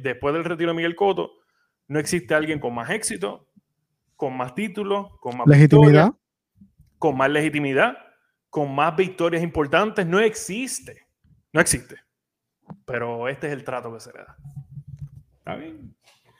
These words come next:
Speaker 1: Por eso es que la, el, la, ¿Cómo es? La historia de los cangrejos, esos, los cangrejos boricuas en el, en la cubeta siempre va a ser real.
Speaker 2: Mira, y no, y no solamente este, este trato a los, a los, a muchos atletas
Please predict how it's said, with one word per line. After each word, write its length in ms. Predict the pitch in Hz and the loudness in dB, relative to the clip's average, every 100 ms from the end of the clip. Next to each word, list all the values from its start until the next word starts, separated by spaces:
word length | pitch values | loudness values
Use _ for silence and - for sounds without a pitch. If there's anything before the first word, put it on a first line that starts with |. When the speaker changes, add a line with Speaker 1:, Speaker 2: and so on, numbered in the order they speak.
| _ _ _ | _ _ _
Speaker 1:
Por 140 | - 110 | -18 -14
eso 160 | 113 | -12
es 60 | 185 | -12
que 360 | - 196 202 190 | -6 -6 -4 -4
la, 180 | 170 - | -4 -6
el, 360 | 147 143 139 | -10 -10 -12
la, 640 | 135 127 120 110 - - - - _ - - | -8 -8 -8 -10 -14 -18 -20 -20 _ -20 -8
¿Cómo 160 | 160 | -2
es? 80 | 185 | 2
La 100 | 143 | 2
historia 380 | 131 131 131 170 | 2 0 0 0
de 40 | 180 | 0
los 120 | 180 | 0
cangrejos, 600 | 180 147 170 170 160 165 | -2 0 0 4 4 4
esos, 480 | 160 165 143 123 - - - | 2 0 0 -2 -6 -16 -12
los 120 | - | -10
cangrejos 420 | 127 127 127 143 160 | -10 -6 -2 -2 0
boricuas 480 | 156 160 160 156 | -2 -2 -2 -2
en 80 | 151 | -2
el, 140 | 143 131 | -8 -8
en 120 | 143 | -8
la 80 | 139 | -6
cubeta 420 | 139 160 175 143 | -4 -2 -2 -4
siempre 320 | 117 123 127 | -4 -8 -4
va 80 | 127 | -2
a 40 | 127 | -2
ser 140 | 127 | -6
real. 300 | 117 104 - _ _ _ _ _ _ - | -10 -14 -16 _ _ _ _ _ _ 4
Speaker 2:
Mira, 220 | 156 220 | 8 10
y 60 | 151 | 10
no, 240 | 147 165 | 8 6
y 60 | 147 | 4
no 160 | 139 | 6
solamente 680 | 143 185 190 202 190 196 175 - _ _ _ - - - - - _ | 4 6 6 4 6 6 6 0 _ _ _ -16 -14 -16 -18 -20 _
este, 300 | - 143 208 | -2 4 6
este 180 | 165 208 | 6 4
trato 320 | 208 220 202 | 4 4 4
a 40 | 185 | 2
los, 120 | 175 | 2
a 220 | 175 160 | 0 0
los, 100 | 156 156 - | -2 -4 -2
a 120 | 156 | 2
muchos 320 | 156 170 190 | 4 4 6
atletas 500 | 160 131 131 117 107 | 6 4 2 0 -4